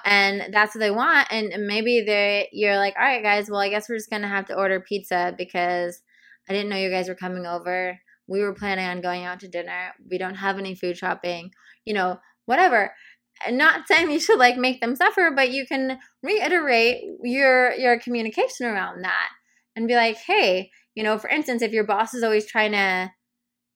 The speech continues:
talk to you, like, after hours, you know, you could say something like, "Hey, you know, I'm gonna call you back at a time when I'm in front of my computer so I can make sure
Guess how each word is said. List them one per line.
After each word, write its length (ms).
talk 280
to 60
you, 540
like, 220
after 420
hours, 640
you 140
know, 60
you 180
could 160
say 140
something 260
like, 160
"Hey, 420
you 120
know, 260
I'm 240
gonna 600
call 340
you 220
back 500
at 440
a 80
time 640
when 140
I'm 160
in 100
front 180
of 60
my 120
computer 540
so 160
I 80
can 220
make 240
sure 760